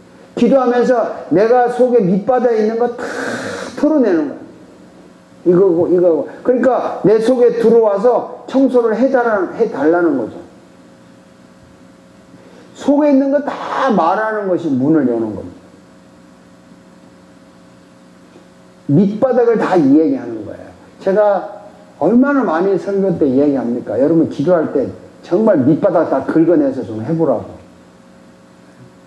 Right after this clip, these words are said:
혼자 있을 때 그 밑바닥 긁어내는 게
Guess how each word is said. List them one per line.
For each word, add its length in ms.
혼자 340
있을 280
때 180
그 100
밑바닥 500
긁어내는 580
게 160